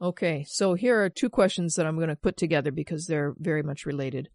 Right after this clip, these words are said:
The first one says, "I'm a fifty-seven-year-old woman and have thyroid issues related to menopause. It seems like my health has started to decline once menopause started.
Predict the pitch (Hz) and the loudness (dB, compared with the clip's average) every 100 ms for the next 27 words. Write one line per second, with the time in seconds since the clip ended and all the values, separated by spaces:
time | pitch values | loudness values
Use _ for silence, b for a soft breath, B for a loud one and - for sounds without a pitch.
0 | _ - 180 165 - 185 - 175 160 165 | _ -8 -2 0 2 0 0 0 0 -2
1 | - - - 175 156 - 175 165 - 226 | -6 -10 -2 -2 0 2 2 2 4 4
2 | - 240 - 190 190 180 165 156 175 170 | 4 0 4 4 4 4 2 2 2 2
3 | 226 247 - 170 180 170 160 196 196 196 | 0 -4 -4 -2 0 0 0 2 6 6
4 | 180 175 175 165 - 160 165 165 170 156 | 6 4 2 -2 0 2 2 2 0 -2
5 | 160 151 147 139 139 - _ _ - 156 | -2 -2 -2 -2 -4 -8 _ _ -6 0
6 | - 202 185 170 165 156 180 180 180 175 | 2 4 4 2 2 0 2 0 0 0
7 | - - 165 170 - 156 151 - 196 160 | 0 0 0 0 -2 -6 -4 -2 0 0
8 | 151 151 - 170 156 - 147 147 - 160 | 0 -4 -2 -2 -2 -2 -4 -2 -2 0
9 | 151 | 0